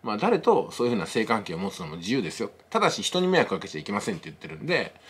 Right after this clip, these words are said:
例えば浮気をしてパートナーが嫌な思いをするんだったらそれはダメですって言われるし、えー、それこそね、あのー、強引にやってもダメだし、騙してもダメだし、普通にモテる人間になりなさいよと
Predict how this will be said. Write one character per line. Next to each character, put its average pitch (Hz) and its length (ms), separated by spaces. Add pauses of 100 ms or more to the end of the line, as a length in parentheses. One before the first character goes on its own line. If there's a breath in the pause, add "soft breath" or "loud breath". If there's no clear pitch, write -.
(260 loud breath)
例 226 100
え - 40
ば 131 120
浮 143 280
気 147 140
を 131 100
し 131 80
て 120 420 (240)
パ 143 100
ー - 40
ト 110 80
ナ 92 120
ー 98 40
が 98 60
嫌 117 160
な 110 80
思 87 160
い 90 40
を - 20
す - 120
る 101 60
ん 95 40
だ 92 60
っ - 20
た - 80
ら - 80
そ 135 120
れ 117 60
は 98 60
ダ 101 100
メ 117 120
で 85 60
す - 140
っ - 40
て 95 60
言 90 40
わ 82 60
れ 82 80
る 78 80
し、 107 380 (540 loud breath)
え 85 200
ー、 78 40
そ 82 120
れ 82 60
こ 127 80
そ - 100
ね、 123 160 (160)
あ - 100
の 76 480
ー、 101 60
強 123 180
引 120 120
に 117 60
や 107 60
っ - 40
て 107 100
も 87 80
ダ 85 80
メ 85 100
だ 78 60
し、 - 120
騙 120 220
し 117 60
て - 60
も 85 120
ダ 80 80
メ 71 120
だ 76 80
し、 - 180 (380 soft breath)
普 - 120
通 202 140
に 196 60
モ 151 140
テ 233 100
る 202 60
人 110 140
間 92 100
に 78 60
な 85 80
り 98 100
な 113 80
さ 107 120
い 80 60
よ - 120
と - 80